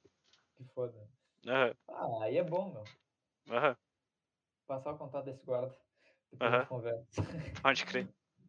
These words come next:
Speaker 2: Ah, se quiser eu vou ali contigo, eu já sei até como entrar, porque eu já fiz vários xerox ali.
Speaker 1: <laughs> Massa, mano,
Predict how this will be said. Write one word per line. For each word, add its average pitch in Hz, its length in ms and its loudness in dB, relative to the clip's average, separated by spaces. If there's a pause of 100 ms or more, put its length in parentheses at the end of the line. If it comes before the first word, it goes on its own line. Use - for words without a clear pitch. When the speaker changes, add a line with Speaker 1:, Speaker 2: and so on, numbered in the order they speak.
(360)
Speaker 2:
Ah, - 120 10
se - 100 0
quiser 151 320 12
eu 165 60 12
vou 180 80 12
ali 185 120 10
contigo, 190 380 4
eu 139 180 8
já 131 120 -2
sei 143 180 2
até 156 160 4
como 165 160 -2
entrar, 143 240 6
porque - 180 -4
eu 117 100 0
já 117 100 0
fiz 123 200 -2
vários 117 220 4
xerox 135 420 0
ali. 117 200 -6 (720)
Speaker 1:
<laughs> - 260 -16
Massa, 156 320 -6
mano, 120 200 -16